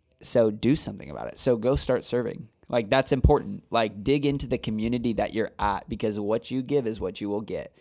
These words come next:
And we know that. We've seen that several instances in our life. And so that's just important. Stop waiting around for it to fall into your lap. Like we, we, we've said before, community isn't found, it's forged. You have to work at it.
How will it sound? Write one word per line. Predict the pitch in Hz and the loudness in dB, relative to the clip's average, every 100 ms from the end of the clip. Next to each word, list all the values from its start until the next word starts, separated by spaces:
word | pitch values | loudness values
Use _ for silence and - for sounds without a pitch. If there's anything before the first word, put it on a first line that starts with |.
| _ _ | _ _
And | - 110 | -8 -4
we | 117 | -2
know | 127 143 | 0 0
that. | 107 - _ _ _ _ - | -2 -8 _ _ _ _ -16
We've | 120 107 | -12 -10
seen | - 117 | -8 -6
that | 113 95 | -6 -6
several | - 113 113 | -4 -2 -4
instances | 98 110 113 107 107 | -6 -10 -10 -10 -8
in | 104 | -8
our | 101 | -6
life. | 107 - | -6 -6
And | 107 | -4
so | 113 107 - _ - | -4 -4 -12 _ -2
that's | 131 | -2
just | 156 147 | 0 -2
important. | 147 - 135 104 104 - | -4 0 0 0 -8 -6
Stop | - 117 113 123 - - | -4 0 2 2 -2 -8
waiting | 110 113 117 117 | -4 -2 0 -2
around | 107 107 104 113 | -4 -4 -4 -4
for | - | -6
it | 92 | -8
to | 98 | -6
fall | 101 104 | -4 -2
into | 107 104 | -2 -4
your | 95 | -6
lap. | 95 101 - | -6 -8 -8
Like | - 113 | -4 -2
we, | 117 117 | -2 -2
we, | - 117 - | -2 -4 -4
we've | 107 110 107 107 | -4 -4 -4 -6
said | - 107 107 | -2 -2 -2
before, | 107 107 101 | -6 -4 -6
community | - 107 107 107 104 | -6 -6 -6 -4 -6
isn't | 104 - | -6 -8
found, | 98 95 | -8 -6
it's | - | -8
forged. | 98 82 73 - - | -6 -6 -6 -16 -8
You | 120 | -4
have | 117 120 127 | -2 -2 -2
to | - | -2
work | 113 107 113 | -2 -2 -2
at | 85 71 | -6 -8
it. | 65 - | -10 -14